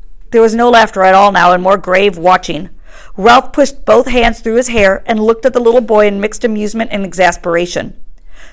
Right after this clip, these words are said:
Jack seized the conch. "Ralph's right, of course. There isn't a snake thing. But if there was a snake,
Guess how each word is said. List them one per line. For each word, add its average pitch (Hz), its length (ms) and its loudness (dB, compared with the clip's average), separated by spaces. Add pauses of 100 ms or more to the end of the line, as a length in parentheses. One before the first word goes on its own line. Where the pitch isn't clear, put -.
(120)
Jack 208 320 0
seized 170 400 -8
the 156 60 -8
conch. - 500 -6 (480)
"Ralph's 240 420 2
right, 220 320 0
of 190 80 -6
course. - 460 -4 (320)
There 220 320 0
isn't 254 340 2
a 233 80 0
snake - 380 -4
thing. 165 260 -6 (460)
But - 180 0
if 247 160 0
there 233 160 4
was 294 680 4
a 269 80 2
snake, - 600 -2